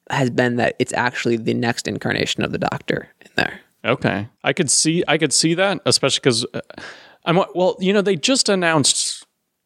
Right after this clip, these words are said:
Speaker 2: that Capaldi was leaving, so the idea of, like, them planning that ahead of time seems a little, uh, hard to imagine. You know, that far ahead.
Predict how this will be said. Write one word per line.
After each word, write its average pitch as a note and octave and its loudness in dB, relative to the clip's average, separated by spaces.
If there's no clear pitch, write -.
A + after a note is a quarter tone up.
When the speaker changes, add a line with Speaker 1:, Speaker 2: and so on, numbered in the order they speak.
Speaker 2:
that - 0
Capaldi B2 2
was G#2+ 4
leaving, G#2+ 2
so A#2 2
the A#2 2
idea A#2 2
of, A2+ -2
like, G#2 0
them G#2+ 0
planning A2 0
that G#2 2
ahead G#2 0
of B2+ 0
time D3 0
seems C3+ 0
a C#3 4
little, D3 2
uh, - 0
hard C#3+ -2
to D3+ 0
imagine. D3+ 0
You A#2 0
know, G#2 4
that A2+ 0
far B2 2
ahead. C3 0